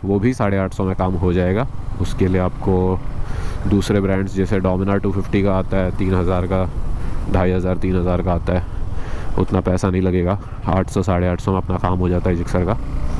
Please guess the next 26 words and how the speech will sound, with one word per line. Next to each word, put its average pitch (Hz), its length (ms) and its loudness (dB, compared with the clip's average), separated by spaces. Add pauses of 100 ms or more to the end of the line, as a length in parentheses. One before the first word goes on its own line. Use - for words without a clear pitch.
(880)
And 90 400 0
this 101 120 -2
is 113 200 2
applicable 120 560 0
to 127 260 2
both 110 400 0
the 107 140 0
Gixxer 110 360 0
two 107 100 2
fifty 104 360 0
and 101 280 0
two 104 100 2
fifty 98 280 0
S 104 220 0
F। 107 240 -2
बिंदास 101 420 0
लगाओ। 101 340 0 (1200)
आ, 90 420 2
showroom 107 380 2
वाले 107 220 2
बोलेंगे 104 380 2
कि 104 100 0
नहीं 98 140 2
लगता 98 300 0
है, 95 80 2
but 90 140 0